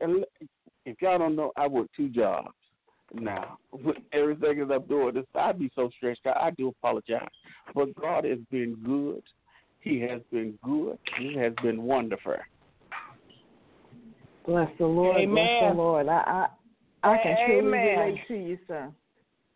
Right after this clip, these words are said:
Speaker 2: Yes, I can.
Speaker 3: Amen.
Speaker 2: Yes, I can. So for, <laughs> I, I can definitely relate for all of our listeners that possibly be, may be trying to, uh, get into the chat room right now.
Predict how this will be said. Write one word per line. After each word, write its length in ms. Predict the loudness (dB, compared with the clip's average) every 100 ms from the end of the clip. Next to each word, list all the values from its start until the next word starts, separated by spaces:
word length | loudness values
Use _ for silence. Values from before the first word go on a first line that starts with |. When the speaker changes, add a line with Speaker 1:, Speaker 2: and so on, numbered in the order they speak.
| _ _ -12
Speaker 2:
Yes, 240 | -6 -6 -4
I 100 | -4 -4
can. 320 | -4 -4 -2
Speaker 3:
Amen. 200 | 0 0 0
Speaker 2:
Yes, 220 | -2 -2 -4
I 140 | -6 -6
can. 440 | -4 -4 -4 -8 -12 _ _ _ _ _ _ _ _ _ -20 -20 -20 -20 _
So 220 | 0 0 0
for, 160 | -4 -4 -8 -8
<laughs> 80 | -8 -8 -12 -16 -14 -16 -10 -4
I, 140 | -2 0
I 180 | -2 -2
can 160 | -4
definitely 360 | -2 -2 -4 -8
relate 420 | -6 -6 -6 -6
for 100 | -4
all 320 | -2 -2 -2
of 160 | -4 -6
our 180 | -4 -4
listeners 640 | -6 -8 -10 -10 -8 -8 -4
that 220 | 0 0 -2
possibly 560 | -8 -8 -6 -6 -4 -4
be, 280 | -4 -6 -10 -12
may 260 | -4 0 0
be 260 | -2 -6 -6 -4
trying 480 | -2 0 -2 -6 -6
to, 440 | 0 2 2 2 0
uh, 140 | -2 -2
get 200 | -2 -2
into 220 | -6 -8
the 80 | -8
chat 340 | -2 -2 -2
room 280 | -2 -4 -2
right 260 | -6 -6
now. 300 | -6 -4 -4